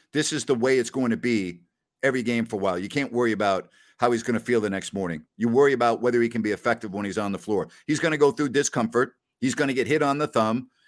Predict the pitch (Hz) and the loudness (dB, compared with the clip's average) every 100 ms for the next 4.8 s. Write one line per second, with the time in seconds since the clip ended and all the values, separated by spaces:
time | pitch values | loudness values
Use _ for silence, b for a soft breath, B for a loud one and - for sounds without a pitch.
0 | _ 107 113 127 - 135 127 131 123 123 | _ 0 0 0 0 0 0 0 -2 2
1 | 127 127 120 113 113 120 - _ _ 120 | 2 2 0 0 0 -2 -12 _ _ -2
2 | 123 120 127 135 160 - - - _ _ | 0 2 2 2 0 -2 -12 -20 _ _
3 | _ 95 123 123 151 _ _ _ _ _ | _ -2 2 2 0 _ _ _ _ _
4 | _ - - 135 123 120 113 | _ -8 0 4 4 4 2